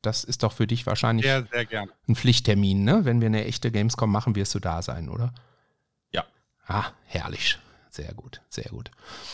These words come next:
Speaker 1: Ich sage ganz lieben Dank. Es war toll, dass du dir die Zeit genommen hast und ich wünsche dir, äh, alles Gute und viel Erfolg bei allem, was du
Speaker 2: Ja.
Speaker 1: so treibst und bleib gesund.
Speaker 2: Ja, danke. Alles, äh, gleichfalls. War mir eine Ehre.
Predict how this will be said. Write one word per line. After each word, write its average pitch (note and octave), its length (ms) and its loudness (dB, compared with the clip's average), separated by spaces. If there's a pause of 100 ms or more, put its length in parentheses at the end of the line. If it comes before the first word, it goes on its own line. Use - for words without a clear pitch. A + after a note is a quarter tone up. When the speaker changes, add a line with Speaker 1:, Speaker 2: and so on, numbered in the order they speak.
(160)
Speaker 1:
Ich G3+ 160 6
sage G#3+ 240 8
ganz G3+ 240 6
lieben F#3+ 220 8
Dank. E3 420 6
Es - 140 -4
war D#3 100 4
toll, F3+ 220 6
dass E3+ 140 2
du D#3+ 80 2
dir D3+ 120 4
die D3 120 2
Zeit C#3+ 260 2
genommen D3+ 280 4
hast E3 220 4
und C3 300 4
ich C3 100 -4
wünsche D#3 220 2
dir, D3+ 400 2
äh, C3+ 280 2 (140)
alles F#3 260 4
Gute A#3 380 2 (380)
und E3 640 2
viel F#3 200 -4
Erfolg A3 380 -2 (260)
bei D3 120 0
allem, C#3+ 220 4
was C3+ 180 0
du C#3 60 -2
Speaker 2:
Ja. B2 60 0
Speaker 1:
so B2+ 120 0
treibst - 420 -2
und E3+ 280 2 (220)
bleib C#3+ 240 -4
gesund. C#3+ 380 -4 (840)
Speaker 2:
Ja, D3+ 180 -6
danke. D3+ 500 -6
Alles, G3+ 440 -4
äh, G3 200 -2
gleichfalls. C3+ 500 -4 (100)
War C#3 120 0
mir F3+ 200 -8
eine C#3 180 -6
Ehre. A2 280 -8